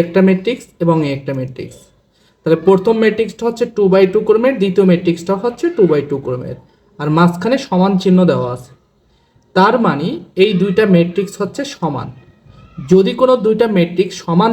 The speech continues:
থাকে, তাহলে তার ভিতরে যে ভুক্তিগুলো আছে, সেই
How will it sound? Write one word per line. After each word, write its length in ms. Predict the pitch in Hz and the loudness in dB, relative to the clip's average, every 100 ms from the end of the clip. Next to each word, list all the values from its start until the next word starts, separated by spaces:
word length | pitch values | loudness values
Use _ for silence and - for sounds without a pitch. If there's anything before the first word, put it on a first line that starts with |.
| 214 | 0
থাকে, 280 | 185 - 139 180 - _ _ _ | -2 -2 -6 -8 -8 _ _ _
তাহলে 300 | 185 175 220 214 | -2 2 2 2
তার 120 | 208 185 190 | 0 2 2
ভিতরে 300 | 214 214 202 | 2 2 4
যে 60 | 214 170 | 2 2
ভুক্তিগুলো 500 | 170 - 226 214 214 196 | -4 -4 -4 0 2 2
আছে, 200 | 175 185 349 - - | 0 -4 -8 -10 -4
সেই 180 | 185 | 0